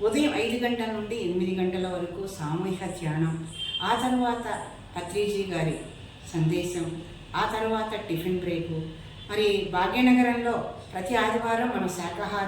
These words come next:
ర్యాలీ నిర్వహించుకుంటున్నాం. ఈసారి ఉదయం తొమ్మిది గంటల నుండి శాకాహార ర్యాలీ ఉంటుంది. ఆ తర్వాత మళ్ళీ సామూహిక ధ్యానం, అలాగే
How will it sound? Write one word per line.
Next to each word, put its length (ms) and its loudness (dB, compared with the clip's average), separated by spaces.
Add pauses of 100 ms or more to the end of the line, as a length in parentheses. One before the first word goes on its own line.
(120)
ర్యాలీ 200 0 (120)
నిర్వహించుకుంటున్నాం. 840 0 (720)
ఈసారి 400 2 (140)
ఉదయం 260 0 (100)
తొమ్మిది 320 -2
గంటల 320 -2
నుండి 180 -2 (100)
శాకాహార 480 -4
ర్యాలీ 220 -4 (100)
ఉంటుంది. 380 -8 (720)
ఆ 20 8 (120)
తర్వాత 420 2 (200)
మళ్ళీ 200 0 (120)
సామూహిక 440 -4 (140)
ధ్యానం, 360 -2 (560)
అలాగే 380 2